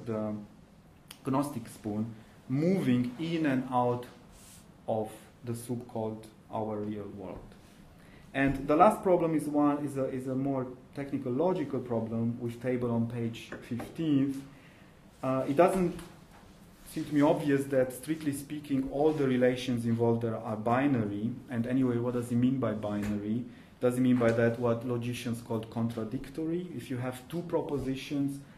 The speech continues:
one must be true, one must be false. Example is, it is raining or it is not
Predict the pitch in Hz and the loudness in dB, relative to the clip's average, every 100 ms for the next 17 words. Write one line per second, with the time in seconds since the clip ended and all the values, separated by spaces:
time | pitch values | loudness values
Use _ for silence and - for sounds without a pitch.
0 | - - 120 127 127 123 135 139 - 127 | -20 -6 0 2 2 2 2 0 -2 -4
1 | 113 - 120 117 113 110 113 120 - - | -4 -4 -2 2 2 0 -2 -6 -10 -12
2 | - 160 165 - 123 120 123 123 123 113 | -4 -4 -4 -6 -8 -2 -2 0 -2 -2
3 | 113 - - 117 127 117 113 120 117 113 | -4 -12 -12 -6 -6 -2 -2 0 2 0
4 | 110 - - - - 110 107 107 104 120 | -2 -14 -20 -16 -8 -6 -6 -8 -4 -4